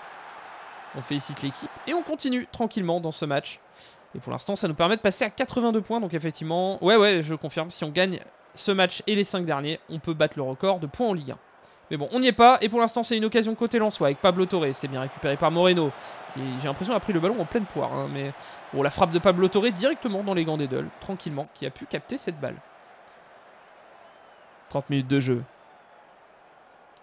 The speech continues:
Allez, Charles Cosset qui va trouver Kimmich. Cosset. Est-ce qu'il va trouver l'espace pour centrer ? Il l'a trouvé, malheureusement. C'était trop près du gardien. Et Brice Samba a pu s'en emparer tranquillement de ce ballon.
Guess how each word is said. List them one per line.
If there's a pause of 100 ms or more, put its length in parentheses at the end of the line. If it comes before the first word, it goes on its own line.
Allez, (180)
Charles
Cosset
qui
va
trouver
Kimmich. (280)
Cosset. (680)
Est-ce
qu'il
va
trouver
l'espace
pour
centrer ?
Il
l'a
trouvé,
malheureusement.
C'était
trop
près
du
gardien.
Et
Brice
Samba
a
pu
s'en
emparer (520)
tranquillement
de
ce
ballon.